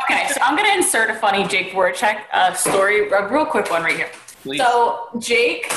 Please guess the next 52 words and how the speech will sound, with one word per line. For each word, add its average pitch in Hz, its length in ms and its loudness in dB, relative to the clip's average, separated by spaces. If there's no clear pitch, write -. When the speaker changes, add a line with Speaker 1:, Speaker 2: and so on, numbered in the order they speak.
Speaker 1:
I 285 220 2
get 330 160 -4
there 262 320 2
when 220 120 0
the 208 60 0
players 190 380 0
get 185 160 -8
there 185 160 2
before 196 220 -2
the 190 80 0
games 190 400 0
to 208 80 -2
get 196 160 0
the 185 100 -4
entrance 156 340 -4
interviews. 175 520 -2
So 208 120 2
if 196 60 -2
the 202 60 -8
game 214 220 2
is 214 100 0
at 202 140 -2
seven, 233 500 0
I'm 190 160 -2
usually 190 260 0
there 180 160 2
at, - 80 -2
like, 170 160 -4
three 180 280 -2
forty-five. 208 840 2
We 190 100 -12
get 180 180 -6
the 180 120 -4
entrance 202 340 -2
interviews. 185 520 -2
They 175 220 -2
go 190 200 2
in. 269 380 0
We 214 120 0
see 208 160 0
them 196 180 2
get 185 180 -2
their 175 380 0
protein 269 400 0
bars 190 380 2
or 175 80 0
their 160 180 2
shakes - 540 0
or 170 100 0
their, 165 300 2
you 185 160 -4
know, 151 160 0